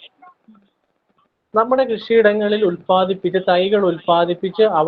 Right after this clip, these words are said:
പറിച്ചു നട്ട് ഈ പറഞ്ഞ കാലദൈർഘ്യത്തിനുള്ളിൽ ഉപയോഗപ്പെടുത്തുകയാണ് ചെയ്യേണ്ടത്. ഇനി നോക്കാം, ഈ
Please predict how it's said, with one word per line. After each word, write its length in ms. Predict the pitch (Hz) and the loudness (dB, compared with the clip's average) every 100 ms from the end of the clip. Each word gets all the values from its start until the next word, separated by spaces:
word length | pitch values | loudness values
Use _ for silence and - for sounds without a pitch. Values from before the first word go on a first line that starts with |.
| 180 | 2
പറിച്ചു 360 | 165 160 - 208 | 2 -2 -4 -2
നട്ട് 380 | 180 151 - 220 320 - - - - | -2 -2 2 2 2 -10 -20 -16 -10
ഈ 40 | 190 | -2
പറഞ്ഞ 260 | 180 175 196 | -2 0 -2
കാലദൈർഘ്യത്തിനുള്ളിൽ 1120 | 208 170 170 180 180 180 185 180 170 151 170 269 - _ - 220 - _ _ _ - | 0 0 0 2 2 2 -4 -4 -4 0 0 0 -2 _ -18 -18 -18 _ _ _ -10
ഉപയോഗപ്പെടുത്തുകയാണ് 1000 | 160 170 170 180 160 151 170 160 147 147 285 - - - - _ _ - | -2 0 2 2 2 2 0 0 2 2 0 -4 -20 -20 -20 _ _ -2
ചെയ്യേണ്ടത്. 460 | 151 139 127 - - - _ _ _ _ _ _ _ _ _ _ _ _ _ _ _ _ _ _ _ _ _ _ _ _ _ _ _ _ _ _ _ _ _ - | 0 0 -2 -8 -18 -20 _ _ _ _ _ _ _ _ _ _ _ _ _ _ _ _ _ _ _ _ _ _ _ _ _ _ _ _ _ _ _ _ _ 0
ഇനി 140 | 262 | 4
നോക്കാം, 400 | 262 247 226 240 247 _ _ 202 - _ _ _ _ _ _ _ _ _ _ - | 4 2 0 -2 -4 _ _ -20 -20 _ _ _ _ _ _ _ _ _ _ -8
ഈ 140 | 214 | -2